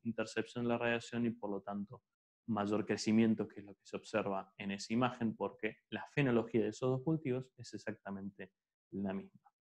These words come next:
¿Mm? Finalmente, todo esto que estamos haciendo y todo esto que tratamos de entender, estos conceptos ecofisiológicos, es para tratar de lo que estamos viendo en pantalla,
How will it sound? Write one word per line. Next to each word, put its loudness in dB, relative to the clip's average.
¿Mm? 0
Finalmente, 10
todo 12
esto 6
que 4
estamos 4
haciendo 2
y 4
todo 0
esto 0
que 0
tratamos 0
de -2
entender, 4
estos 0
conceptos -2
ecofisiológicos, 2
es -8
para -2
tratar 0
de -2
lo -10
que -12
estamos -2
viendo 2
en 4
pantalla, 2